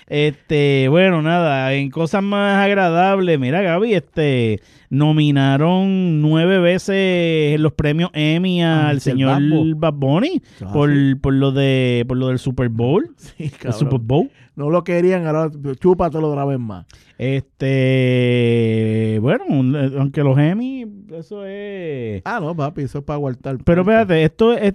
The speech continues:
Speaker 1: ¿qué, qué de lo, cuál de todas las Emmy es esta? Porque está de que si Suncoast Emmy,
Speaker 2: Yo no sé, son un
Speaker 1: eh,
Speaker 2: montón.
Speaker 1: son un
Speaker 2: Eh,
Speaker 1: montón,
Speaker 2: ese es el
Speaker 1: ¿verdad?
Speaker 2: premio más prostituido del mundo.
Speaker 1: Eso es, que, que hay un
Speaker 2: Claro.
Speaker 1: montón de gente que le ha puesto el mismo nombre.
Speaker 2: Tengo uno.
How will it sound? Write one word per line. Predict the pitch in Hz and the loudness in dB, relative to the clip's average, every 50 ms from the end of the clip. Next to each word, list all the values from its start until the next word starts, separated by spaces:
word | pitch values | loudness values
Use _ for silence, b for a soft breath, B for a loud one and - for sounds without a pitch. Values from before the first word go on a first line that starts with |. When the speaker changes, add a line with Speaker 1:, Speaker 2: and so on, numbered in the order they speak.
| _ - | _ 0
Speaker 1:
¿qué, | - 214 220 226 208 - | 2 4 4 4 0 0
qué | - 226 233 240 254 254 | 0 2 2 2 2 2
de | 269 277 269 269 | 2 2 0 0
lo, | 269 247 - _ - 165 | 0 -2 -4 _ -12 -4
cuál | - 240 269 302 285 285 269 254 220 202 | -2 0 0 0 0 -2 -4 -4 -4 2
de | 220 240 | 2 2
todas | 233 - 247 240 247 247 | 2 2 0 0 0 0
las | 240 233 - - | 0 -4 -6 -6
Emmy | 196 202 190 190 190 185 180 180 170 | -6 -4 -2 -2 -2 -2 -2 -2 -2
es | 165 | -2
esta? | 160 139 135 135 - - 127 123 | -2 -2 -4 -6 -8 -8 -8 -6
Porque | 127 127 131 127 | -6 -6 -8 -10
está | - - 147 160 | -10 -8 -6 -4
de | 196 202 | -4 -4
que | 175 175 | -4 -4
si | 143 - 131 120 | -4 -4 -4 -6
Suncoast | - - 165 151 160 175 170 - - 175 160 139 - _ - 139 | -4 -2 -2 -2 0 -2 -4 -2 -2 0 0 0 -2 _ -4 0
Emmy, | 147 180 214 233 233 240 240 240 233 226 226 220 220 220 220 214 214 214 214 202 101 104 | 0 0 2 0 0 -2 -2 -2 -4 -4 -4 -4 -4 -4 -4 -2 -2 -4 -4 -6 -6 -8
Speaker 2:
Yo | 127 143 | -8 -6
no | 160 170 | -4 -4
sé, | 143 131 135 139 | -2 -2 -2 0
son | 151 165 | 0 0
un | 139 | 0
Speaker 1:
eh, | 135 131 127 131 127 | 0 -2 -2 -2 -2
Speaker 2:
montón. | 123 - - 123 | 0 0 -2 -2
Speaker 1:
son | 113 - 113 120 | -4 -6 -6 -6
un | 147 | -4
Speaker 2:
Eh, | 214 262 285 147 127 | -6 -6 -6 -8 -6
Speaker 1:
montón, | 127 - - - | -4 -2 -2 -2
Speaker 2:
ese | |
es | 151 - - - | -2 -2 -2 -2
el | 123 | 0
Speaker 1:
¿verdad? | 151 202 | 0 2
Speaker 2:
premio | 226 226 220 220 208 | 2 2 2 2 0
más | 196 190 180 - | -2 -2 -4 -4
prostituido | 202 190 185 - - 190 170 175 165 160 160 160 | -4 -6 -6 -4 -6 -8 -4 0 0 0 2 2
del | 143 127 | 0 -2
mundo. | 107 107 117 123 120 101 98 104 | -4 -6 -8 -8 -10 -10 -8 -4
Speaker 1:
Eso | 165 196 - - 262 262 262 247 | -2 -2 0 0 0 2 2 2
es, | 214 151 120 110 107 127 | 2 2 2 0 0 -2
que, | 139 131 123 120 - - 147 | -2 -2 -2 -2 -6 -10 -6
que | 139 143 | -4 -2
hay | 135 143 | -2 0
un | 156 | 0
Speaker 2:
Claro. | 180 196 | -2 -2
Speaker 1:
montón | 190 147 214 214 220 | -4 -4 -4 -4 -4
de | 214 208 208 | -2 -4 -4
gente | 202 185 185 - 220 202 | -4 -6 -10 -8 -8 -6
que | 190 190 | -4 -2
le | 170 156 | -2 -2
ha | 156 | 0
puesto | 180 185 - - 202 | -2 -6 -2 -2 0
el | 196 | 2
mismo | 190 196 196 196 196 196 202 | 4 4 4 4 4 4 4
nombre. | 202 202 185 156 135 120 110 104 | 4 2 2 2 2 2 0 0
Speaker 2:
Tengo | 101 87 92 92 104 98 | -2 -4 -6 -6 -6 -4
uno. | 104 139 180 185 151 98 | -4 -6 -6 -8 -10 -12